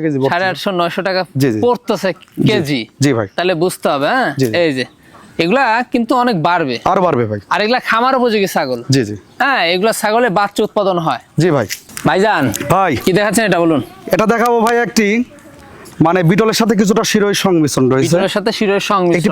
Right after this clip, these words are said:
Speaker 1: পাঠার বাচ্চা দেখাবো ভাই।
Speaker 2: পাঠা বাচ্চা।
Speaker 1: জি, জি, জি।
Speaker 2: অনেকে পাঠা বাচ্চা চান।
Speaker 1: জি, জি ভাই।
Speaker 2: তাদের জন্য আল ভাই নিয়ে আসলো।
Speaker 1: জি, জি
Speaker 2: অনেক
Speaker 1: ভাই।
Speaker 2: সুন্দর একটা প্রিন্টের।
Speaker 1: জি।
Speaker 2: তো সেক্ষেত্রে এটা কমা যাবে বয়স?
Speaker 1: এটার বয়স চলতেছে ভাই আপনার মোটামুটি চলতেছে ভাই সাড়ে পাঁচ মাস।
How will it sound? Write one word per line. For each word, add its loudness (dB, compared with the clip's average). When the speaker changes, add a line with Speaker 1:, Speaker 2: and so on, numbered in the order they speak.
Speaker 1:
পাঠার 2
বাচ্চা 0
দেখাবো 2
ভাই। 2
Speaker 2:
পাঠা 0
বাচ্চা। -2
Speaker 1:
জি, 4
জি, 4
জি। 2
Speaker 2:
অনেকে -2
পাঠা 0
বাচ্চা -2
চান। 0
Speaker 1:
জি, 4
জি 2
ভাই। 0
Speaker 2:
তাদের 0
জন্য 0
আল 2
ভাই 0
নিয়ে 0
আসলো। 0
Speaker 1:
জি, 4
জি 4
Speaker 2:
অনেক 2
Speaker 1:
ভাই। 0
Speaker 2:
সুন্দর 0
একটা -4
প্রিন্টের। -2
Speaker 1:
জি। 4
Speaker 2:
তো 2
সেক্ষেত্রে -2
এটা 0
কমা 2
যাবে 2
বয়স? -2
Speaker 1:
এটার 2
বয়স 0
চলতেছে 2
ভাই 2
আপনার 0
মোটামুটি 2
চলতেছে 2
ভাই 0
সাড়ে 0
পাঁচ -2
মাস। -2